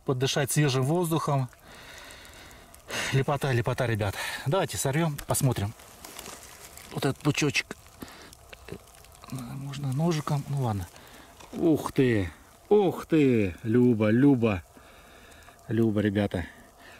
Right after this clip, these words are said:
Так что поддержите пальчиком вверх это видео, кому не жалко. Кто понимает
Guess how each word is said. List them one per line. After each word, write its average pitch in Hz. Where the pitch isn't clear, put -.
Так 131
что 170
поддержите 160
пальчиком 147
вверх 160
это 131
видео, 147
кому 160
не 165
жалко. 139
Кто 165
понимает 151